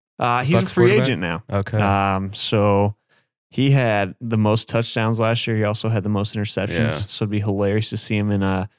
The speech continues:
Speaker 1: New England jersey
Speaker 2: <laughs>
Speaker 1: with Bill
Speaker 2: They just
Speaker 1: Belichick.
Speaker 2: switch.
Speaker 1: <laughs>
Speaker 2: That'd
Speaker 1: Yeah.
Speaker 2: be funny. Yeah.
Speaker 1: It's exciting to have some sports happening in the midst of all this. People need that 'cause every
Speaker 2: Yeah.
Speaker 1: other league's shut down. So I'm glad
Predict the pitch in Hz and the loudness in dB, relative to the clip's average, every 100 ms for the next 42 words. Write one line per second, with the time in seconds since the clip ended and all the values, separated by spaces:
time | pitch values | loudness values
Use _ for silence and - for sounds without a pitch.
0 | _ _ - 107 107 110 110 110 110 110 | _ _ -2 2 2 2 2 2 2 4
1 | 104 131 135 107 104 104 107 - 123 101 | 4 4 4 4 4 2 2 0 -2 0
2 | 87 - 190 196 - - 139 - - - | 2 2 2 0 -4 -8 -10 -10 -16 -12
3 | 143 - - - _ - 90 87 90 85 | -12 -12 -16 -18 _ -2 -2 -2 -4 -4
4 | 87 - _ _ _ _ _ _ - 78 | -6 -10 _ _ _ _ _ _ -12 -10
5 | 60 113 - 147 147 180 143 139 131 120 | -8 -10 -4 -2 -2 0 0 2 4 4
6 | 113 - 110 104 - - - - 101 - | 2 2 0 0 -6 -10 -6 -4 -2 -2
7 | 107 107 104 104 104 107 - 110 110 110 | -4 -4 -2 -2 -2 -4 -6 -4 -2 -2
8 | - 135 117 101 107 104 107 - _ - | -4 -6 -4 -4 -2 -2 -2 -4 _ -18
9 | - 120 95 117 113 101 101 95 - 92 | -4 0 2 4 4 2 -2 -2 -6 -4
10 | 95 104 98 - _ - 98 87 101 101 | -2 -2 -2 -8 _ -6 -4 -4 -4 -2
11 | 101 104 | -2 -2